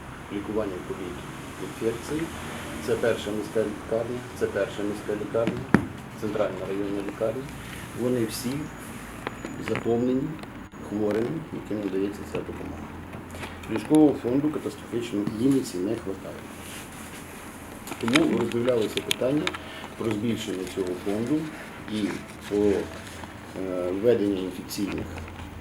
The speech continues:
ліжок в стаціонарах міста. На жаль, чи на щастя, я не знаю, е, в місті Вінниці не так багато міських закладів,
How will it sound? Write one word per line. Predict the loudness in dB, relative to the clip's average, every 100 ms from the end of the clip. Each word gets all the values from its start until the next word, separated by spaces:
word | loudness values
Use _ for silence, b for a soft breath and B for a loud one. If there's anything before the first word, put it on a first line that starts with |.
| -8 -8 -2
ліжок | 0 2 0 -2 -8 -12 -10
в |
стаціонарах | -6 -2 0 0 0 -2 -6
міста. | -8 -6 -2
На | 0
жаль, | 4 4 4 -6 -8 -10 -6 2
чи |
на | 2
щастя, | 2 2 0 0
я | -6
не | -6 -4
знаю, | -2 -2 -4 B B B B B -8 -4
е, | 0 2 2 2 0 -2 -4 -6 -10 -10 2
в |
місті | 4 6 6
Вінниці | 4 4 2 0
не | 0
так | 4 4
багато | 4 4 2 2
міських | 0 0 0 0 0
закладів, | -4 -2 -2 -2